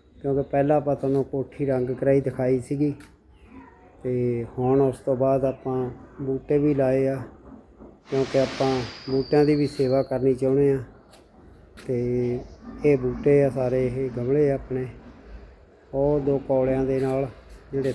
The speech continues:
ਥੰਮਲੇ ਆਪਣੇ ਪੋਰਚ ਦੇ, ਉਹਨਾਂ ਦੇ ਨਾਲ ਵੀ ਆਪਾਂ ਦੋ ਗਮਲੇ ਰੱਖੇ ਹੋਏ ਆ। ਤੇ ਬਹੁਤ ਵਧੀਆ। ਤੇ ਮੈਨੂੰ ਕੁਮੈਂਟ ਵਿੱਚ ਜ਼ਰੂਰ ਦੱਸਣਾ ਵੀ ਤੁਹਾਨੂੰ ਮੇਰੀ ਫੁਲਵਾੜੀ ਕਿਵੇਂ ਲੱਗੀ।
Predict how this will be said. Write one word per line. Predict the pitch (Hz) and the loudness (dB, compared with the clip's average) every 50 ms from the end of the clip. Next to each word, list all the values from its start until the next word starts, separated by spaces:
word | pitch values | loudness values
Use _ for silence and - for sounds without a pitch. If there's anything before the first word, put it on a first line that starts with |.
| - - | -4 -4
ਥੰਮਲੇ | 131 131 143 151 156 151 | -2 0 2 4 4 4
ਆਪਣੇ | 147 139 - - 139 | 4 2 0 -2 -4
ਪੋਰਚ | 135 - - 131 131 127 - - 135 | -2 -4 -4 -4 -4 -4 -4 -4 -4
ਦੇ, | 139 151 160 - - - - - - - - - - - 143 | -4 -4 -4 -6 -10 -18 -20 -20 -20 -20 -20 -20 -8 -4 0
ਉਹਨਾਂ | 143 143 143 147 147 | 2 2 4 4 4
ਦੇ | 147 143 143 | 4 4 4
ਨਾਲ | 139 135 131 127 131 | 4 2 2 2 0
ਵੀ | 139 139 139 | 2 2 0
ਆਪਾਂ | 135 135 - 135 | 0 -2 -4 -6
ਦੋ | 123 127 131 131 127 | -4 -2 -2 -2 -2
ਗਮਲੇ | 123 131 131 139 147 143 | -2 0 0 2 2 0
ਰੱਖੇ | 135 127 - - - 143 | 0 -2 -4 -4 -2 -2
ਹੋਏ | 135 127 135 139 147 151 | 0 0 2 0 0 0
ਆ। | 151 - - - - - - - - - - - - - - - - - - - - | -2 -6 -14 -20 -20 -20 -20 -20 -20 -20 -20 -20 -20 -20 -20 -20 -20 -20 -20 -14 -10
ਤੇ | 127 123 120 120 120 120 120 123 - - - - | -8 -6 -6 -6 -6 -8 -8 -10 -12 -14 -12 -10
ਬਹੁਤ | 127 120 131 139 143 147 143 123 139 139 131 113 - - - 139 | -4 0 2 2 4 2 2 0 -2 -4 -6 -6 -10 -12 -8 -4
ਵਧੀਆ। | 143 139 151 160 165 151 147 135 - - - - - - - - - - - - - - - - - - - | -4 -2 0 2 2 2 0 -2 -6 -12 -18 -20 -20 -20 -20 -20 -20 -20 -20 -20 -20 -20 -20 -20 -20 -10 -4
ਤੇ | 143 139 143 139 135 131 - - - - 139 | 0 4 4 4 2 0 -4 -10 -8 -2 2
ਮੈਨੂੰ | 139 147 147 151 151 139 | 6 6 8 6 6 4
ਕੁਮੈਂਟ | - 143 143 151 156 160 160 | 4 4 4 4 4 4 4
ਵਿੱਚ | 160 156 151 139 | 2 2 2 0
ਜ਼ਰੂਰ | 143 135 135 127 135 139 151 165 | 0 -2 -2 0 0 0 0 0
ਦੱਸਣਾ | 151 151 135 - - 143 143 143 139 139 135 - - - - - - - - - - - | 0 0 -2 -2 -2 0 0 2 0 0 -2 -6 -12 -20 -20 -20 -20 -20 -20 -20 -8 -6
ਵੀ | 143 | -6
ਤੁਹਾਨੂੰ | 139 - 151 147 143 139 143 143 | -2 0 2 4 4 6 6 6
ਮੇਰੀ | 139 139 143 139 139 | 6 6 4 4 2
ਫੁਲਵਾੜੀ | 135 - 131 135 131 127 127 131 131 | 0 0 0 0 0 2 2 0 0
ਕਿਵੇਂ | 127 - 139 127 131 139 143 | -2 -2 -2 0 2 2 2
ਲੱਗੀ। | 139 135 127 120 131 135 139 | 2 0 -2 -2 -4 -6 -6